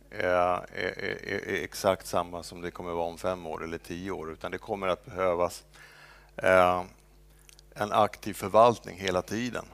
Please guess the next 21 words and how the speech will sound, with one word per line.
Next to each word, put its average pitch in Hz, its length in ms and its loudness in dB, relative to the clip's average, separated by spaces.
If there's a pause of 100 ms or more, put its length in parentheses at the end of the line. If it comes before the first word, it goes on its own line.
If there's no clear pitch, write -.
(520)
som - 160 -10
också 110 220 -6
förändras 110 800 4
i 95 40 -6
takt 95 380 4
med 92 240 0
att 85 140 0
det - 60 -16
blir 90 160 -6
fler 90 300 -4
och 87 80 -8
fler 87 180 -2
anslutna. 90 640 -6 (3000)
Vi 127 140 -4
tror 147 480 6
att 120 180 8
det 117 200 6
här 123 320 10
är 107 340 8
en 104 200 0
federationsoperatör 95 1200 -2